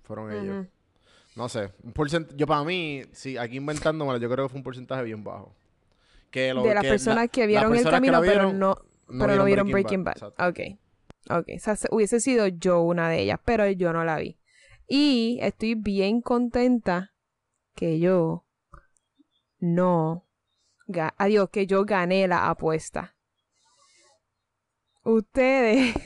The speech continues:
Speaker 2: <laughs> creían que iban a ganar, ustedes
Speaker 1: Ajá,
Speaker 2: creían
Speaker 1: tacho, bien
Speaker 2: que iba a tener
Speaker 1: cabrón.
Speaker 2: que ver.
Speaker 1: Nosotros confiamos. Oye, pero llegó algo, llegó algo. O sea,
Speaker 2: Mm,
Speaker 1: llegó algo
Speaker 2: sí, pero no a cincuenta.
Speaker 1: casi, casi, correcto. Yo
Speaker 2: Ujú.
Speaker 1: estoy bien, yo estoy bien proud,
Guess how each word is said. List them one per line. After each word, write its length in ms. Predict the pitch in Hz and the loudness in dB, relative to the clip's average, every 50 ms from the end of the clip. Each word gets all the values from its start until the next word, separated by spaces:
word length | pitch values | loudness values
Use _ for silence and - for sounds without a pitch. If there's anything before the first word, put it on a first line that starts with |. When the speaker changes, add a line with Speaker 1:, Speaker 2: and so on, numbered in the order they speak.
| - - | -8 -4
Speaker 2:
<laughs> 200 | - 226 233 - | -2 -2 -2 -2
creían 400 | - 247 214 208 196 190 190 208 | -2 -2 -2 -2 0 -2 -2 -2
que 100 | 208 240 | -2 0
iban 220 | 233 233 226 226 220 | 0 2 2 0 0
a 160 | 226 220 214 | 0 -2 -2
ganar, 420 | 208 202 190 180 - 110 110 110 | -2 -2 -2 -2 -2 -2 0 -2
ustedes 200 | 107 98 107 113 | -2 -2 0 0
Speaker 1:
Ajá, 120 | 117 120 120 | 0 0 0
Speaker 2:
creían 180 | - - 90 82 90 | 0 -2 -2 -2 -4
Speaker 1:
tacho, 120 | - 98 95 | -2 0 0
bien 120 | 95 - - | 0 0 -2
Speaker 2:
que 60 | - | -2
iba 120 | 123 170 | -2 -2
a 40 | - | 0
tener 160 | - 175 175 | -2 -2 -4
Speaker 1:
cabrón. 100 | 175 - - | -6 -6 -6
Speaker 2:
que 100 | 180 175 | -4 -4
ver. 260 | 175 87 - - 170 | -2 -2 0 0 0
Speaker 1:
Nosotros 200 | 170 170 165 175 | 0 -2 -2 -4
confiamos. 540 | 131 131 131 - - 147 131 123 127 135 127 120 | -6 -10 -10 -8 -8 -8 -6 -6 -6 -8 -8 -6
Oye, 180 | 127 147 151 | -6 -6 -6
pero 160 | 127 127 117 110 | -6 -6 -8 -8
llegó 320 | 107 104 104 104 110 113 | -10 -10 -12 -10 -10 -10
algo, 260 | 113 113 117 113 110 | -12 -12 -14 -16 -16
llegó 300 | 104 101 101 101 104 101 | -16 -16 -16 -16 -16 -16
algo. 300 | 101 104 104 104 101 95 _ _ _ _ _ _ _ _ _ _ - | -16 -18 -18 -20 -20 -20 _ _ _ _ _ _ _ _ _ _ -14
O 160 | - 117 - | -12 -12 -8
sea, 180 | - 131 131 131 | -4 -2 0 2
Speaker 2:
Mm, 80 | - | 2
Speaker 1:
llegó 400 | 185 185 - - - 135 143 147 | 2 2 2 2 2 2 2 4
algo 220 | 147 151 156 160 160 | 4 2 2 0 0
Speaker 2:
sí, 100 | 277 269 | 0 2
pero 220 | - - 208 202 | 2 2 2 2
no 80 | 196 190 | 0 0
a 60 | 190 | -2
cincuenta. 600 | - - 226 226 220 - 196 180 170 165 165 147 165 | 0 0 0 0 0 0 0 0 0 0 -4 -6 -8
Speaker 1:
casi, 260 | 135 120 110 107 110 104 92 | -8 -8 -10 -12 -14 -18 -18
casi, 40 | - _ _ | -20 _ _
correcto. 560 | - 101 95 - 101 98 _ _ - 104 98 _ _ _ _ _ _ _ _ _ _ _ - - | -20 -20 -16 -16 -16 -18 _ _ -20 -20 -20 _ _ _ _ _ _ _ _ _ _ _ -8 -2
Yo 80 | 196 | 0
Speaker 2:
Ujú. 80 | 196 196 | 2 2
Speaker 1:
estoy 140 | 196 190 180 | 2 2 0
bien, 260 | 131 143 151 151 151 | -2 -4 -6 -8 -8
yo 80 | 139 139 | -10 -12
estoy 220 | 120 - - 147 | -14 -12 -12 -12
bien 240 | 135 139 156 151 139 | -12 -10 -12 -12 -12
proud, 540 | - _ - 123 127 127 120 113 110 104 101 | -14 _ -8 -6 -4 -4 -4 -4 -6 -8 -12